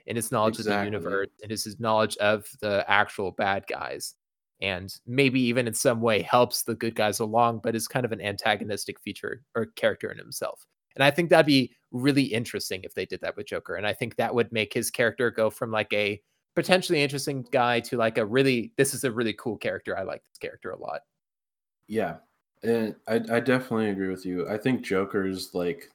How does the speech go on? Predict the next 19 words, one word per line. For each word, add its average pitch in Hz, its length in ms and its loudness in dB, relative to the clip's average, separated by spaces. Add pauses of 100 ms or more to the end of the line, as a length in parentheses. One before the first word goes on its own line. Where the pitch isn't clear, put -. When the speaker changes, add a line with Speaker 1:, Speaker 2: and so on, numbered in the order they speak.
Speaker 2:
the 107 100 2
number 95 380 0
one 90 240 -2
wild 82 360 -2
card 78 300 -4
on 78 140 -6
the 80 60 -6
show 76 260 -6
right 73 300 -8
now. 76 380 -10 (240)
Speaker 1:
Yeah, 98 200 2 (120)
which 135 160 0
I'm 147 120 4
super 123 240 -2
stoked - 260 -4
about. - 240 -8 (360)
Speaker 2:
Mm-hmm, 104 380 -4 (180)
mm-hmm. 92 380 -8 (2250)
Um, 113 520 2